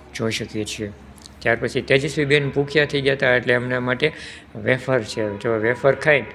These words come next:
એ ત્યાં બેઠા છે. તેજસ્વીબેનને પણ મજા આવી ગઈ છે અને એ પણ બેઠા છે. ત્યાર પછી મિત્રો, સેજ આપણે આગળ જતાં આપણને અલગ અલગ, અ,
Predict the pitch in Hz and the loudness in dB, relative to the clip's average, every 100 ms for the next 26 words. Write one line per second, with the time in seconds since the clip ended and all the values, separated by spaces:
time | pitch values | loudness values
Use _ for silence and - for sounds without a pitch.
0 | - - - - 120 101 127 160 - - | -18 -20 -20 -8 -6 2 2 2 -6 -8
1 | 117 127 127 110 - 104 101 - - - | 0 0 2 -2 -2 -6 -6 -18 -20 -20
2 | - - - - - - - - - - | -20 -20 -20 -20 -20 -20 -20 -20 -20 -20
3 | - - - - - - - - - - | -20 -20 -20 -20 -20 -20 -20 -20 -20 -20
4 | - - - - - - - - 127 139 | -20 -20 -20 -20 -20 -20 -8 -2 0 0
5 | 139 127 131 131 131 127 120 123 127 131 | -2 0 0 0 -2 -2 -2 2 4 4
6 | 127 127 123 127 127 - - - - - | 4 0 0 -2 -4 -8 -20 -20 -20 -20
7 | - - - - - - 113 113 117 120 | -20 -20 -20 -20 -20 -6 -2 0 2 0
8 | 117 117 113 113 123 120 - - - - | 0 -2 0 0 0 -4 -6 -20 -20 -20
9 | - - - - - 147 147 143 143 143 | -20 -20 -20 -8 2 4 4 0 -2 0
10 | 143 139 143 151 139 143 139 127 123 123 | 4 4 6 4 6 2 4 4 4 4
11 | 127 123 139 120 139 - - - 110 131 | 0 0 0 0 -2 -8 -14 0 0 2
12 | 127 131 131 131 127 - 123 131 123 131 | 0 2 2 2 -2 -2 2 4 4 4
13 | 131 120 127 123 120 | 4 4 4 6 4